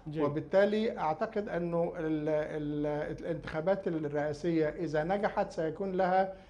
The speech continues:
Speaker 2: تأثير كبير جدًا ومهم على، آه، توازنات ال-، ومعادلات
Speaker 1: واضح.
Speaker 2: القوة في المنطقة.
Speaker 1: واضح
Speaker 2: لكن كما
Speaker 1: دكتور
Speaker 2: قلت،
Speaker 1: حسن، واضح،
Speaker 2: أعتقد
Speaker 1: واضح.
Speaker 2: أن هذا سيستغرق بعض الوقت.
Speaker 1: شكرًا. آه، دكتور عايد، قبل أن نخرج في هذا الفاصل باختصار،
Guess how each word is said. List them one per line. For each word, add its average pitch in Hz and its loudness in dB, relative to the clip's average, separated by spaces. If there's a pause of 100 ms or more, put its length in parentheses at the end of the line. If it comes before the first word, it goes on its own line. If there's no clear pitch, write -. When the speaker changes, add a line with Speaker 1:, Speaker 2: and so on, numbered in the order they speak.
(180)
Speaker 2:
تأثير 180 2
كبير 180 2
جدًا 185 2
ومهم 160 0
على، 175 2 (400)
آه، 151 0
توازنات 160 2
ال-، 147 2
ومعادلات 151 0
Speaker 1:
واضح. 190 10
Speaker 2:
القوة 165 4
في 160 -2
المنطقة. 147 -4
Speaker 1:
واضح 208 10
Speaker 2:
لكن 175 0
كما 190 4
Speaker 1:
دكتور 190 6
Speaker 2:
قلت، 190 4
Speaker 1:
حسن، 147 -2
واضح، 180 8
Speaker 2:
أعتقد 165 6
Speaker 1:
واضح. 170 4
Speaker 2:
أن 165 0
هذا 170 4
سيستغرق 160 0
بعض 143 0
الوقت. 131 -4
Speaker 1:
شكرًا. 175 -2
آه، 185 6
دكتور 190 2
عايد، 175 4
قبل 214 2
أن 170 0
نخرج 175 0
في - -4
هذا 160 -2
الفاصل 151 -2
باختصار، 147 -6